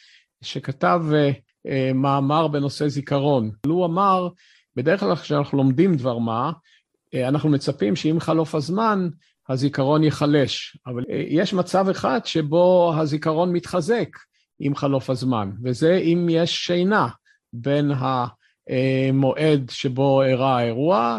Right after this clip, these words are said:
לבין המועד שאתה נזכר." זו אולי התצפית הראשונה שמעידה על תפקיד השינה בחיזוק הזיכרון. זאת אומרת, אם אני לא ישן, אני לא אזכור?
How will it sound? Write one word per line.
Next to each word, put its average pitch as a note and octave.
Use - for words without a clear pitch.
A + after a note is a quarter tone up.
לבין C3+
המועד C3+
שאתה B2
נזכר." A#2
זו C#3+
אולי D#3
התצפית D#3
הראשונה C#3
שמעידה C3
על C#3
תפקיד C#3
השינה C#3
בחיזוק C#3+
הזיכרון. G#2+
זאת -
אומרת, C#3
אם C#3
אני C#3
לא C#3
ישן, C#3
אני B2+
לא B2+
אזכור? E3